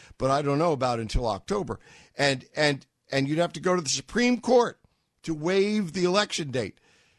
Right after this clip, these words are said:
But everyone believes that if that's what it takes, if it takes forty-two hundred ballots,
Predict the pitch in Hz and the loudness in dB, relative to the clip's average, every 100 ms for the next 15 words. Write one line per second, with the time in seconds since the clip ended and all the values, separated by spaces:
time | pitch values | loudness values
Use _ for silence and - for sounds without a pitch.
0 | _ _ 127 143 190 226 214 214 190 214 | _ _ -2 0 0 0 2 2 0 -4
1 | 180 190 196 185 139 131 127 151 165 - | -4 -2 -2 -4 -6 -8 -2 0 0 0
2 | 196 196 196 170 147 143 - - _ _ | -2 -2 0 2 2 0 -6 -8 _ _
3 | _ 110 120 127 - 160 160 - 165 170 | _ -6 -4 -4 0 0 0 -2 0 2
4 | 202 190 208 185 175 185 151 170 151 151 | 0 0 2 4 2 0 2 4 4 2
5 | 147 - | -2 -10